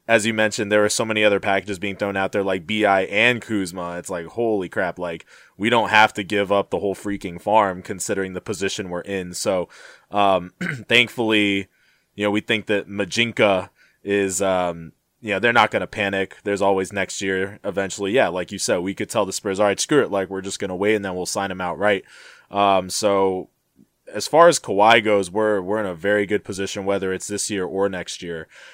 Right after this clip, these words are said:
And, uh, it's, it's really interesting to see the Spurs in a position like this because,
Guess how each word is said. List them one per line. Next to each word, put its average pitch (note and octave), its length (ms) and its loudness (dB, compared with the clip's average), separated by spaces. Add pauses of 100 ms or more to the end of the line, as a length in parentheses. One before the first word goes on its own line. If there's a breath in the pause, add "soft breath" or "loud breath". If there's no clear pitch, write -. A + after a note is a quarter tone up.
(140 loud breath)
And, F#2+ 300 -4
uh, F2+ 320 -2
it's, G#2+ 320 -4
it's A#2 160 -8
really C3+ 300 8
interesting C3+ 460 -2
to G2+ 60 -4
see A#2+ 200 -2
the G#2 100 -2
Spurs G#2+ 640 -2
in G2+ 440 -6
a F#2+ 220 -4
position G#2+ 460 -6
like F#2+ 180 -6
this C#3+ 220 4
because, G#2 480 0